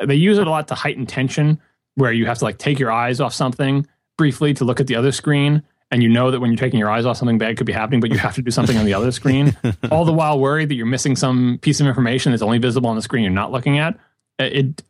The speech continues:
Speaker 1: that's fine. It does increase tension, but maybe I'm an old man now, but the, <laughs> constantly changing your focal distance is not, not friendly to old people eyes.
Speaker 2: Right, right.
Speaker 1: You know,
Speaker 2: It's
Speaker 1: constantly
Speaker 2: not a,
Speaker 1: looking
Speaker 2: not something you look forward to doing. It actually makes you feel tired when you think about doing that.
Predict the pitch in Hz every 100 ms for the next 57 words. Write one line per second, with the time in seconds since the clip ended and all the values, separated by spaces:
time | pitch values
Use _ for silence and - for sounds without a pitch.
0 | _ - 170 - 151 170 156 123 131 151
1 | 156 160 151 - 147 147 180 196 _ _
2 | _ _ 147 127 - _ _ _ 117 123
3 | 120 110 101 95 117 92 87 85 95 101
4 | - _ _ - - - - - - -
5 | 180 - 226 165 - 151 160 165 120 -
6 | 139 175 160 147 185 175 - - _ _
7 | _ 131 131 127 123 _ - 135 - 123
8 | 110 101 104 101 92 110 104 87 107 78
9 | 71 - 104 78 98 98 - - 123 147
10 | 131 123 131 110 113 113 127 113 107 101
11 | 104 - 120 117 107 92 - 107 143 156
12 | 101 107 113 - 110 107 - 104 - 107
13 | 101 98 - - 135 107 82 85 82 -
14 | 85 73 71 65 64 50 50